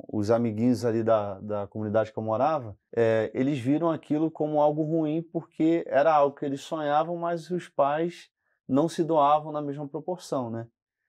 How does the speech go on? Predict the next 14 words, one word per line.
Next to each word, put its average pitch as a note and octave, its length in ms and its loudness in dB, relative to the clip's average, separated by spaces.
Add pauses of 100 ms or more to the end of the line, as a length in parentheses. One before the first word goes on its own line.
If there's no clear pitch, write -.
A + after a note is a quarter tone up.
(520)
E C3+ 280 4
eles F3+ 360 -2
começaram E3 520 0
a F3 40 -2
fazer D#3+ 340 -2
perguntas B2+ 640 0
ali B2 220 2
no B2 100 2
meio B2+ 140 0
da C3+ 140 2
rua, D#3 440 -4
em D#3 40 -10
voz B2+ 340 2
alta, D#3+ 440 0